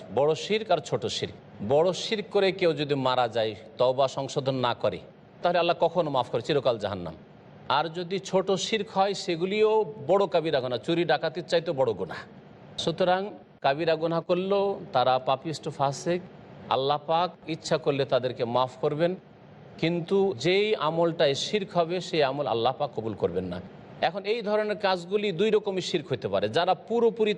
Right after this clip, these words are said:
তাবিজের ওপর, বালা আংটির উপর আস্থা করবে, যে আংটি থাকলে আমার কে ক্ষতি করে, গাড়িতে যদি স্যান্ডেল জুতা লটকানো থাকে তাহলে কার বদনজর লাগে, কে ক্ষতি করতে পারে, দুর্ঘটনা কখনো হবে না, তাহলে বড় শিরক করলো, আল্লাহর ওপর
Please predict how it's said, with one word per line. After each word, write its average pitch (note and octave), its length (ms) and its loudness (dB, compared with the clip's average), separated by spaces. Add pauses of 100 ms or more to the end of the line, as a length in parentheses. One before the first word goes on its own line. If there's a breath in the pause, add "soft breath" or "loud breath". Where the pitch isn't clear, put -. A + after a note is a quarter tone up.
তাবিজের E3+ 460 0
ওপর, C3 300 2 (200)
বালা D3 300 4
আংটির D3 280 -6
উপর D3+ 140 2
আস্থা A#2+ 260 -10
করবে, F2+ 200 -10 (440)
যে E3 80 0 (120)
আংটি G#3 280 -4 (120)
থাকলে A3 340 2 (760)
আমার D#3 180 0 (100)
কে F3 80 2 (100)
ক্ষতি D#3+ 220 -2 (100)
করে, A2+ 240 2 (920)
গাড়িতে F3+ 260 2 (100)
যদি F#3+ 220 0
স্যান্ডেল E3+ 360 2
জুতা G3 240 0
লটকানো F#3 360 -2 (100)
থাকে E3+ 240 -2
তাহলে F3+ 180 0 (100)
কার D3+ 200 4 (100)
বদনজর F#3+ 460 0 (120)
লাগে, A2+ 280 0 (160)
কে G3+ 180 2
ক্ষতি F#3+ 280 -4
করতে G3 180 0 (120)
পারে, C3 240 2 (260)
দুর্ঘটনা D3+ 460 2
কখনো C3 320 0
হবে F#2 180 -4
না, F2+ 60 -12 (240)
তাহলে F3 220 4
বড় F#3 100 2 (100)
শিরক - 240 -4
করলো, E2+ 180 -4 (280)
আল্লাহর D#3+ 300 4
ওপর F#3 120 -2